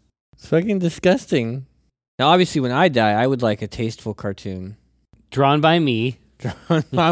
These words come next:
Speaker 1: maybe I should draw my own ahead of time.
Speaker 2: Dude, you, yeah, exactly. Yeah, <laughs> that's what you need to do.
Speaker 1: Yeah.
Speaker 2: It's like, you can't, <laughs> but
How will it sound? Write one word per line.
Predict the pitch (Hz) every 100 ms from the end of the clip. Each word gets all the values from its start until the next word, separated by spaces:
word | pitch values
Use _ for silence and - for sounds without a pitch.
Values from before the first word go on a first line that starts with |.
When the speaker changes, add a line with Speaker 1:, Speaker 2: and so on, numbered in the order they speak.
| 170
Speaker 1:
maybe | 202 214
I |
should | 214 190
draw | 170 185
my | 180 151
own | 170
ahead | 143 151
of | 156
time. | 90 90 107 127 _ - 156 170 170 160 - -
Speaker 2:
Dude, | 180 165
you, | 202 208
yeah, | 185 175
exactly. | 151 185 185 - 110 98 _ _
Yeah, | 131 160 120
<laughs> | -
that's | 175 -
what | 196
you | 170 156
need | 156 143
to | 117
do. | 113 143 101 -
Speaker 1:
Yeah. | 135
Speaker 2:
It's | 131
like, | 147 120 -
you | 165
can't, | 202 - 240 -
<laughs> | - - - - _ _ _ _ _ _ - 214 156
but | 202